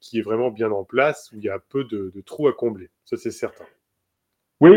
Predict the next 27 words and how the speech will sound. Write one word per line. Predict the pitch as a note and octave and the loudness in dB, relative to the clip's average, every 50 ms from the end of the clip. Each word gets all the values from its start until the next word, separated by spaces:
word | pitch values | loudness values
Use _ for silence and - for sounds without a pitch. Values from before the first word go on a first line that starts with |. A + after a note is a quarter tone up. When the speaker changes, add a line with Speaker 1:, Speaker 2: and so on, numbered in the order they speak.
| G3 - - | 8 6 4
Speaker 2:
et | E3 D3 C#3 | 6 8 10
ils | C3+ C#3 C#3 B2+ C3+ | 10 8 8 4 4
ont, | D3 D3 D3 D3 D3 C#3+ C#3+ C3 | 4 4 4 4 4 2 2 0
tu | C3 B2 | 0 2
parlais | - C#3 D3+ E3 | 4 4 4 6
de | D3 | 4
la | C#3 | 4
ligne | B2+ C3 C#3+ C#3 | 4 4 4 2
offensive, | C3 - - B2+ B2 - - G3+ G#3+ G#3+ F3 D3+ - | 2 2 0 -2 -4 -2 -2 -2 0 0 0 0 0
euh, | - A#2+ A2+ A2+ A2+ A2+ | 0 0 2 2 2 2
ils | A2+ A2 | 2 0
ont | A#2+ B2 | 0 0
fait | - | 2
un | F3+ D#3+ | 0 0
très | D#3+ - - - G#3 A3+ | 0 -2 -2 0 0 0
bon | G#3 G#3 G3+ E3+ | 2 -2 -4 -6
travail | - - C#3 C3+ D3+ D#3 C#3+ - | -2 -2 0 0 0 -2 -2 -2
quand | B2 A#2+ | -2 -2
même | C3 C#3 C3+ B2+ | -2 -2 -2 -4
entre | A2 G#2 - - - - A2+ | -6 -6 -8 -8 -6 -4 -2
le | A2 G#2+ G#2+ G#2 G2+ G2 G2+ G2 G2 G2 F#2+ - - | -2 0 0 0 0 -2 -2 -2 -4 -6 -8 -10 -14
Super | B2+ A2+ B2+ A#2+ A2+ | -6 -2 0 0 2
Bowl | A#2+ C3 B2+ B2+ | 2 0 0 0
perdu | - A2+ G#2+ A#2 B2 B2 | 0 0 0 0 -2 -4
face | - - G#2 - - | -4 -6 -8 -6 -6
aux | A2+ G2 | -6 -4
Bucks | G2+ A#2+ B2+ B2 B2 | -2 -2 -2 -2 -6